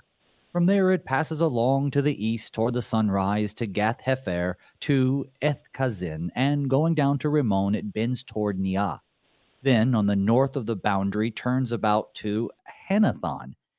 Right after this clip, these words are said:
and it ends at the valley of Iftathel, and Katath,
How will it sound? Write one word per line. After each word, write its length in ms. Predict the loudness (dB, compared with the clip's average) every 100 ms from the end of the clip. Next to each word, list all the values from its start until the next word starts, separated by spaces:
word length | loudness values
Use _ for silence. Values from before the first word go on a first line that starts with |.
| _ -8
and 140 | -2
it 140 | -2 -2
ends 420 | 0 2 2 0 -2
at 160 | -8 -6
the 100 | -6
valley 540 | -2 0 2 0 -2 -2
of 180 | -4 -4 -4
Iftathel, 840 | -4 -4 -8 -8 -6 -6 -6 -10 _ _ _ _ _
and 380 | 0 0 0 -2
Katath, 640 | -4 -2 0 0 -2 _